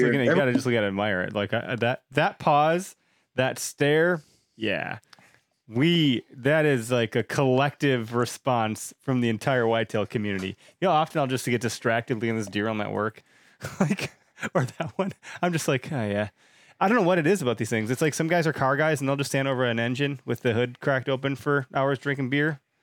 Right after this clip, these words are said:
Speaker 2: like, uh, King of the Hill. But that's us with deer. I can't, I don't give a shit about what's under the hood of a car. I really don't care. It's not my jam. I can appreciate a nice, you know, uh, engine or something if it's got a rowdy enough, uh, cam, maybe, but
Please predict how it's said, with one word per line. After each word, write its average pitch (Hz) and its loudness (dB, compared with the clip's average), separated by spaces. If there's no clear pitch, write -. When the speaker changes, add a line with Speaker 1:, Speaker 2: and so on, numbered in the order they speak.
Speaker 2:
like, 117 0
uh, 110 -2
King 135 0
of 123 2
the 113 0
Hill. 123 0
But 123 -4
that's 143 2
us 135 0
with 107 -4
deer. 123 -4
I 117 -6
can't, - -8
I 104 -6
don't 113 -8
give 101 -10
a 98 -12
shit - -8
about 101 -6
what's - -10
under 104 -6
the 101 -6
hood 101 -6
of 95 -10
a 98 -14
car. 101 -4
I 117 -2
really 117 0
don't 104 -4
care. 101 -4
It's - -20
not 107 -2
my 101 -2
jam. 98 -6
I 98 -4
can 113 -4
appreciate 113 -4
a 107 0
nice, 104 -4
you 107 -2
know, 98 -4
uh, 98 -2
engine 101 -6
or 92 -8
something 98 -8
if 107 -12
it's - -14
got 101 -4
a 107 -10
rowdy 98 -4
enough, 95 -8
uh, 98 -6
cam, 95 -6
maybe, 95 -6
but 95 -8